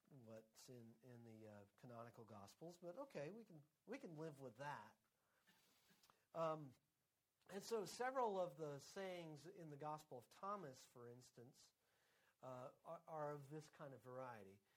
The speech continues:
But far more of them are, are of the kind of variety, the last saying in the Gospel of Thomas, I just love reading this to, to Christian audiences. "Simon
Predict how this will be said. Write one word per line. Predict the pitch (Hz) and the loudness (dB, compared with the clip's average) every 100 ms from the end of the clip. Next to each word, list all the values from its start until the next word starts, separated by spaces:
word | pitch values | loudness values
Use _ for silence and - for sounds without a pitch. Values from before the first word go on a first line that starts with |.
| - _ | -20 _
But | 196 220 | -4 -2
far | - 269 311 | 4 6 6
more | 233 254 | 6 6
of | 226 | 6
them | 208 180 | 2 -2
are, | 170 | 0
are | 180 170 | 6 6
of | 156 | 6
the | 160 | 0
kind | 214 208 | -2 0
of | 165 | 0
variety, | 165 156 160 156 | 2 4 4 0
the | 147 | -2
last | 147 190 247 247 - | 2 2 2 -2 -6
saying | 170 139 135 | -4 -2 -2
in | 139 | -4
the | 131 | -2
Gospel | 131 135 - 120 | -2 -2 -4 -10
of | - | -12
Thomas, | 117 110 127 147 | -14 -12 -14 -14
I | 151 | -12
just | 170 | -6
love | 170 165 | -2 -2
reading | 143 135 120 120 | -2 -4 -6 -10
this | 117 - | -14 -14
to, | 113 | -14
to | 107 - _ _ - _ _ 135 123 | -14 -18 _ _ -20 _ _ -14 -6
Christian | 143 143 139 113 | -6 -6 -8 -8
audiences. | 117 117 113 131 131 _ _ _ _ - | -8 -10 -12 -14 -16 _ _ _ _ -4
"Simon | 202 214 247 226 | 2 2 2 -4